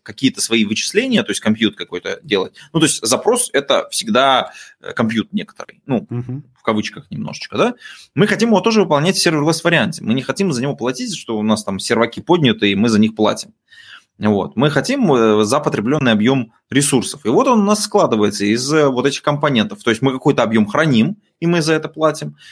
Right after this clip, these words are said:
Speaker 1: И мы платим за компьют, за вычисляемые ресурсы, которые выполняются. То есть они там пересчитываются,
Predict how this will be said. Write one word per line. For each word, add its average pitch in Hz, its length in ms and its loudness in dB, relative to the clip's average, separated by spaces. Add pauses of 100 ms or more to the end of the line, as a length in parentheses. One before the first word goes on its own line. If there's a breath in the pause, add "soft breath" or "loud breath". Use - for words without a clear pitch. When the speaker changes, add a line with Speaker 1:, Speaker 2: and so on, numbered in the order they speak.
(120)
Speaker 1:
И 220 240 2
мы 185 500 4
платим 165 320 2
за 143 120 0
компьют, 170 480 2
за 110 320 4
вычисляемые 113 600 0
ресурсы, 170 420 -6
которые 175 320 -2
выполняются. 120 560 -2
То 110 80 0
есть 110 180 0
они 127 160 0
там 110 140 0
пересчитываются, 110 840 -4